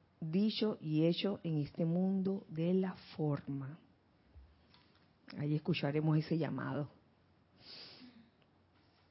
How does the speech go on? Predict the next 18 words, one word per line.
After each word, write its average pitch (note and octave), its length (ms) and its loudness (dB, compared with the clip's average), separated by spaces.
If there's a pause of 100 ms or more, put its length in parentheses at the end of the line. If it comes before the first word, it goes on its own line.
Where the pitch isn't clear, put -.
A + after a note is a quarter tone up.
(1000)
Continúo. A#3+ 760 8 (2500)
Doquiera D4+ 600 10 (280)
que A#3 180 8
haya B3 380 8
un B3 180 8
sentido A#3 600 8
de F#3+ 260 6
insatisfacción G#3+ 1400 6
y F#3+ 100 2
descontento, D#3+ 1300 4 (1000)
un A3+ 220 8
senti-, G3+ 680 6
un G#3 140 8
sentido A3 480 8
de F3+ 160 10
no G3+ 240 8
estar G3 400 4
completo, F3 720 2